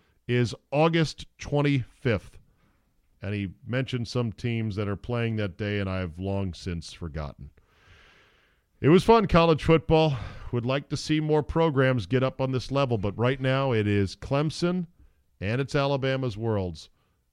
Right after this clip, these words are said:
And I'm not counting out Alabama for next year,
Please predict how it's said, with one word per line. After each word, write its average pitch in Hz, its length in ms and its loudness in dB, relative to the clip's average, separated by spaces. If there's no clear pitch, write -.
And 98 160 -4
I'm 156 120 0
not 208 200 0
counting 180 320 0
out 160 120 2
Alabama 131 420 2
for 107 140 -2
next 110 320 -4
year, 87 340 -2